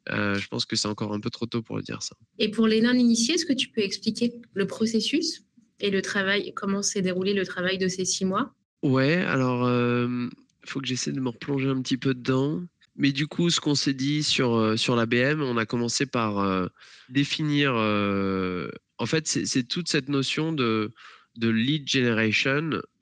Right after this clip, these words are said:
Speaker 1: autour, euh, de, de comptes qui sont, euh, des comptes, on va dire, euh, suffisamment peu nombreux pour pouvoir être, euh, adressés, euh, via des, via nos databases, quoi.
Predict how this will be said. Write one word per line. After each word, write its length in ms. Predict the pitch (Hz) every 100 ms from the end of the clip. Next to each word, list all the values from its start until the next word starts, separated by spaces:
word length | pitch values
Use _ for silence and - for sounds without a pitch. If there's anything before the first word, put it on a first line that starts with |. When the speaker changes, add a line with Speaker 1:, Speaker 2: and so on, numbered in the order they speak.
| - - -
Speaker 1:
autour, 640 | - 131 - 160 160 127
euh, 420 | 87 - 50 - 117 113 110 - 151 -
de, 280 | 110 104 101
de 180 | 104 107 -
comptes 500 | - 165 185 - - -
qui 140 | 117
sont, 360 | - 127 120 110
euh, 260 | 92 90 - - - - _
des 100 | 113
comptes, 300 | - 147 143
on 40 | 117
va 80 |
dire, 260 | 101 123 110
euh, 380 | 95 90 87 87 - -
suffisamment 500 | - 127 120 120 117
peu 200 | - 165
nombreux 420 | 147 135 131 151
pour 200 | - 113
pouvoir 380 | - 117 110 107
être, 300 | 123 98 98
euh, 260 | 90 90 - - - _ _
adressés, 960 | 120 117 113 120 - - 131 135 139 139
euh, 400 | 104 95 95 90
via 240 | 101 110
des, 280 | 110 98 92
via 160 | 95 101
nos 180 | 101 95
databases, 640 | 95 - 90 101 165 165
quoi. 400 | - 117 135